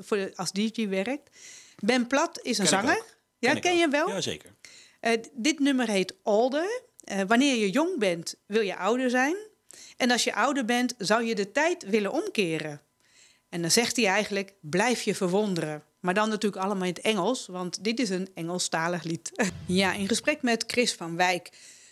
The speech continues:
Speaker 1: Chris, we hebben in het eerste uur gehad over dat als jij binnenkomt in een nieuwe ruimte, hoe dat dan gaat. Maar nou ben ik benieuwd, als jij iemand voor het eerst ontmoet,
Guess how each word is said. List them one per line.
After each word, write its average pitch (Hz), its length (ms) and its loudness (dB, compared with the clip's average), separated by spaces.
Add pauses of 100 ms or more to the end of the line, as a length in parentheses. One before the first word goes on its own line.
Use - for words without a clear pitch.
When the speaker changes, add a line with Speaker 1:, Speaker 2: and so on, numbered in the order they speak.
(300)
Speaker 1:
Chris, 277 260 4
we 311 80 0
hebben 285 460 2
in 269 120 0
het 254 160 -2
eerste 320 320 0
uur 269 200 2
gehad 254 420 0
over 214 560 2
dat 226 200 0
als 262 140 -2
jij 202 180 0
binnenkomt 254 600 0
in 202 120 -6
een 202 80 -2
nieuwe 214 240 0
ruimte, 208 380 0
hoe 208 140 0
dat 196 160 0
dan 185 180 -6
gaat. 208 460 -2 (560)
Maar 262 120 0
nou 294 120 2
ben 330 100 2
ik 294 120 0
benieuwd, 311 460 2
als 269 160 2
jij 269 280 0 (180)
iemand 311 520 2
voor 277 260 0
het 262 200 -2 (120)
eerst 294 400 0
ontmoet, 202 800 0